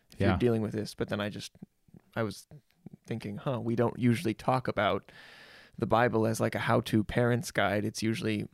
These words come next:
Speaker 1: mostly about your personal relationship with your faith.
Speaker 2: Yeah.
Speaker 1: So I was just curious.
Speaker 2: Yeah,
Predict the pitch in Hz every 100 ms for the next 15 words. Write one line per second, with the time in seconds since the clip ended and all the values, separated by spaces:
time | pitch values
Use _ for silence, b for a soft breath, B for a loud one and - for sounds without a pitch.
0 | - 113 110 110 - 110 - 76 92 _
1 | _ - - 117 107 123 113 110 101 104
2 | 104 - 107 - 101 - - - - -
3 | 82 87 - - _ - 98 87 76 -
4 | - - 139 - - 110 196 - - -
5 | - - _ 202 220 139